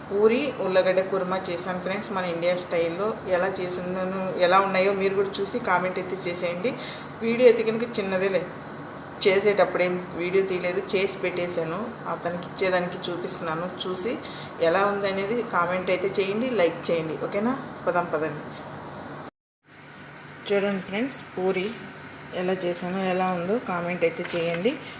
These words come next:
ఇదో పూరి చేశాను, వంటకైతే పెట్టాను, టైం అయిపోతుంది. తర్వాత మన ఇండియా స్టైల్లో ఉల్లగడ్డ కుర్మా అయితే చేశాను. ఇదైతే పూరి, తో ఇక్కడ ఇంకా ఉన్నాయి పూరీలు చేశాను అనమాట. అతనికైతే పెట్టాను.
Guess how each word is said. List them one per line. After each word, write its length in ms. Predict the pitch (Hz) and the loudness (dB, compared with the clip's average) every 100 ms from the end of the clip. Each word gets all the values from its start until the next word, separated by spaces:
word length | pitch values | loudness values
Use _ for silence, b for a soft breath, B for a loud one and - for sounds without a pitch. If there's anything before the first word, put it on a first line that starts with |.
| B - | B -2
ఇదో 160 | 170 185 - B B B 165 | 0 0 -2 B B B 0
పూరి 240 | 175 175 175 | -2 -2 -2
చేశాను, 460 | 165 175 175 185 | -2 -2 -2 0
వంటకైతే 540 | 175 165 170 175 165 175 | 0 0 0 2 2 2
పెట్టాను, 480 | 170 170 170 170 165 | 2 2 0 0 0
టైం 200 | 165 165 | 0 0
అయిపోతుంది. 720 | 170 170 175 170 165 165 202 269 B B B B - | 0 -2 -4 -4 -4 -2 -2 -2 B B B B -4
తర్వాత 340 | 165 160 160 | 0 0 0
మన 240 | 214 202 175 | -2 -2 -2
ఇండియా 300 | 165 165 175 | 0 4 4
స్టైల్లో 440 | - 180 175 180 | 4 2 4 4
ఉల్లగడ్డ 460 | 170 165 170 175 180 | 4 4 4 4 2
కుర్మా 420 | - 170 165 170 | 2 0 0 0
అయితే 320 | 160 160 180 175 | 0 0 -4 -2
చేశాను. 500 | 165 160 165 180 262 - B B B 175 | -4 -4 -6 -4 -4 -6 B B B 0
ఇదైతే 280 | 170 170 | 0 0
పూరి, 480 | 185 170 170 170 226 185 | -4 -4 -2 0 -2 0
తో 120 | 165 | -2
ఇక్కడ 220 | 156 165 | -2 -4
ఇంకా 260 | 165 160 185 | -6 -2 -2
ఉన్నాయి 300 | 180 170 170 170 | 0 -2 -4 -4
పూరీలు 520 | 165 165 165 185 269 - B B - - | -2 -2 -2 0 -2 -6 B B -10 -4
చేశాను 340 | 180 190 185 175 | -2 -2 -4 -4
అనమాట. 320 | 165 170 196 | -4 -4 0
అతనికైతే 600 | 190 180 170 175 170 185 | 0 -2 -4 -6 -4 -2
పెట్టాను. 640 | 170 160 170 170 180 262 | -2 -2 0 0 0 -4